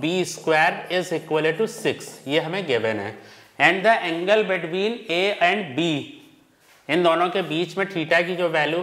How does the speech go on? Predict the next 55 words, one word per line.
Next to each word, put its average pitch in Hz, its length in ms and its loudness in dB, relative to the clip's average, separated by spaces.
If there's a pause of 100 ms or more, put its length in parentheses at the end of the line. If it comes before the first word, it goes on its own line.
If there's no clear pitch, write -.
है 196 160 0
वो 185 160 -4
हमारे 170 260 0
पास 175 220 0
कितनी 170 360 -4
है, 196 260 -4
A 170 180 2
और 170 180 2
B 160 160 -4
के 175 100 0
बीच 170 280 -4
में 196 160 -4
pi 139 160 6
by 156 140 -2 (180)
four, 120 220 0 (560)
and 170 300 0
A 180 240 2
dot 180 260 2
B 165 220 -2
की 196 120 -2
जो 190 140 2
value 160 360 2
है 160 480 -2 (460)
वो 151 140 2
कितनी 180 380 -2
है 185 180 -2
हमारे, 185 340 0 (240)
A 156 220 4
dot 175 260 2
B 165 80 -4 (220)
is 170 180 -2
equal 160 380 0
to 214 180 0
three, 160 160 -2 (120)
तब 196 140 6
हमें 185 200 -4
ये 196 220 -2
value 160 280 2
find 127 320 -2
out 104 220 0
करनी 98 280 -4
है। 101 160 -8 (500)
तो 185 80 6
सबसे 190 300 0
पहले 208 220 2
हम 208 100 0
लोग 214 200 0
cos 190 260 2
theta 196 300 0
का 208 100 2
formula 175 380 2
लगा 190 240 2
देते 190 280 -4
हैं, 202 160 -6
तो 208 100 -6